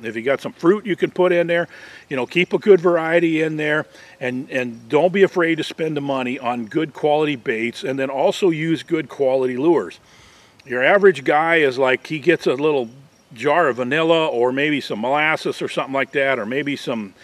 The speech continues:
anise scent that he got from somewhere. If you use really good quality lures,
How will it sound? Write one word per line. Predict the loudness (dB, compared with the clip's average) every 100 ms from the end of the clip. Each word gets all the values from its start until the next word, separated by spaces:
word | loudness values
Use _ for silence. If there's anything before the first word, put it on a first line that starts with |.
| -20 -20 -2
anise | 0 0 -2
scent | -4 -4 -2
that | -4
he | -4
got | -2 -2 -2
from | -6
somewhere. | -6 -4 -2 0 0 0 -4 -20 -20 -20 -14 -4
If | -2
you | 0
use | 0 0 0
really | 4 6 6
good | 4 0
quality | 0 0 0 0
lures, | -2 0 0 -2